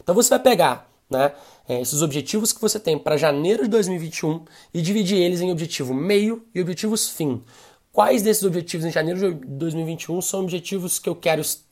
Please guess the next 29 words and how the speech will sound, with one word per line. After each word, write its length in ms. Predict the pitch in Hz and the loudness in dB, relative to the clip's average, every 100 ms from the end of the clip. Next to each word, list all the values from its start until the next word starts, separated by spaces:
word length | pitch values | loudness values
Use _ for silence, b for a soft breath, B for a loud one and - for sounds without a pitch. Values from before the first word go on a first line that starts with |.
| - - | -12 -6
atingir 540 | 151 - 170 120 196 | -4 -2 -4 -2 -2
pra 140 | 214 | -2
conseguir 380 | 208 202 - 165 | -2 -2 -2 -4
atingir 340 | 185 170 143 165 | -4 -4 -2 0
outros 400 | 160 180 165 151 | 0 -2 -4 -6
em 60 | |
dois 160 | 147 139 | -4 -4
mil 100 | 139 | -6
e 40 | |
vinte 120 | 139 | -8
e 60 | 143 | -6
dois, 200 | 123 117 | -6 -6
por 140 | - | -6
exemplo? 340 | 127 123 - _ _ _ _ | -6 -6 -12 _ _ _ _
Perfeito? 480 | - - 185 - _ _ b b b b b b - | -10 -4 -4 -6 _ _ b b b b b b 0
Agora, 240 | 214 262 | 6 6
dentro 260 | 247 226 233 | 4 0 -4
do 100 | 220 | -2
terceiro 420 | 208 - 240 254 | -2 0 0 0
plano 240 | 202 190 | 0 0
de 80 | 160 | 2
ação, 520 | 131 - - 180 120 - B B B B | 2 0 2 2 0 -8 B B B B
eu 80 | 131 | -2
vou 80 | |
pedir 180 | 156 170 | 0 -2
pra 140 | 196 208 | 0 0
você 420 | 208 214 214 - | 0 0 -4 -4
listar 500 | 190 202 - 147 - | -4 -2 0 0 -2
ações, 760 | 175 175 - - 180 214 - | -6 -2 0 4 4 4 0